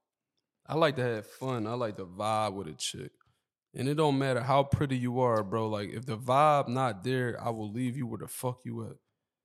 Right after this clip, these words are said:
You already know, bro. Motherfuckers be asking me, like, "Damn, bro, like,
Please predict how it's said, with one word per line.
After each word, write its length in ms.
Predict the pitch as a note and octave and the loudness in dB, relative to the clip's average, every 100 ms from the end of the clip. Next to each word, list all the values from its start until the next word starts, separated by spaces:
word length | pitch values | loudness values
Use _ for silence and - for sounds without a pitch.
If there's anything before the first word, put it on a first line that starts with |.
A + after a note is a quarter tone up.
| _ _ - - | _ _ -20 -10
You 200 | - A#3 | 2 8
already 340 | A#3+ A3+ G3+ D3 | 10 10 6 6
know, 260 | F#3+ G#3+ | 8 8
bro. 180 | D#3+ E3 | 8 6
Motherfuckers 480 | E3 G3 - E3+ D3+ | 6 4 4 2 0
be 120 | C#3 | 2
asking 240 | F3 E3 C#3+ | 2 2 0
me, 60 | |
like, 180 | C#3+ B2+ | -2 -4
"Damn, 320 | E3+ F#3 D3+ B2+ | -2 4 4 4
bro, 180 | F3 | 4
like, 220 | F3 D#3+ | 2 0